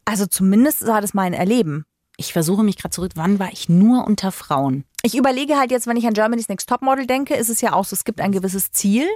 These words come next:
Speaker 2: Ja, genau.
Speaker 1: Und da kommt dann natürlich ja auch eine Konkurrenz rein, logischerweise.
Speaker 2: Die natürlich künstlich geschaffen wird. Auf der Mädchenschule
Speaker 1: Ja.
Speaker 2: hast du das jetzt nicht.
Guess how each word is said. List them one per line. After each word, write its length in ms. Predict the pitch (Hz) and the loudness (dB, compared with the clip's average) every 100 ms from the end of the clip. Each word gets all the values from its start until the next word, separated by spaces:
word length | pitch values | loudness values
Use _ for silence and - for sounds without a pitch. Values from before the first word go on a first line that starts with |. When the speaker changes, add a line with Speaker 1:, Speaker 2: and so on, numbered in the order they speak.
| - - | -6 -4
Speaker 2:
Ja, 200 | 190 165 | 0 2
genau. 300 | 240 170 139 - | 2 2 -2 -2
Speaker 1:
Und 100 | 208 | 0
da 60 | 220 | 0
kommt 300 | - 269 254 | 0 -2 0
dann 100 | 247 | -2
natürlich 380 | 240 277 285 | -2 -4 -2
ja 180 | 302 - | 0 2
auch 140 | 226 202 | 0 -2
eine 100 | 202 | -10
Konkurrenz 640 | 196 185 170 156 165 - | -8 -8 -8 -8 -8 -8
rein, 180 | 156 170 | -8 -6
logischerweise. 420 | 175 208 202 170 | -6 -6 -2 0
Speaker 2:
Die 40 | |
natürlich 320 | 160 156 165 165 | -2 -2 -6 -4
künstlich 400 | 185 185 180 - | -4 -4 -6 -8
geschaffen 460 | 147 170 165 143 | -4 -4 -4 -6
wird. 180 | 139 - | -6 -8
Auf 100 | 135 | -8
der 120 | 143 | -4
Mädchenschule 680 | 147 160 - 170 - 156 160 | -2 -4 -4 -4 -2 0 2
Speaker 1:
Ja. 120 | 156 | 2
Speaker 2:
hast 160 | 165 165 | 0 0
du 60 | |
das 120 | 170 165 | 0 -2
jetzt 140 | 160 | -2
nicht. 160 | 180 | -4